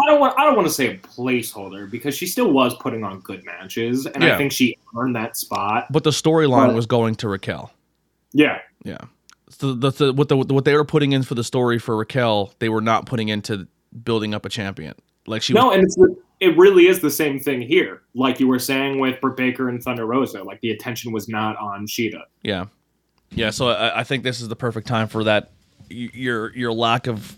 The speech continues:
Speaker 2: building your champion during this run and putting it towards Doctor Britt Baker, coming from injury, then battling back from injury. I just think it's time for Doctor Britt Baker to win the championship and hold on to it for a little bit until, uh,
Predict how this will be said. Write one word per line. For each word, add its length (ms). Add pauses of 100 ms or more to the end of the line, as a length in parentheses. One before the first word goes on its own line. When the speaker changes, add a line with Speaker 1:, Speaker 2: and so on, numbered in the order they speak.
Speaker 2:
building 300
your 100
champion 540
during 300
this 180
run 580
and 240
putting 260
it 120
towards 320
Doctor 340
Britt 160
Baker, 400 (760)
coming 280
from 180
injury, 420
then 160
battling 400
back 220
from 160
injury. 480
I 100
just 160
think 120
it's 120
time 200
for 260 (400)
Doctor 260
Britt 200
Baker 260
to 80
win 140
the 60
championship 760 (400)
and 100
hold 240
on 220
to 140
it 120
for 140
a 60
little 180
bit 300 (340)
until, 460
uh, 220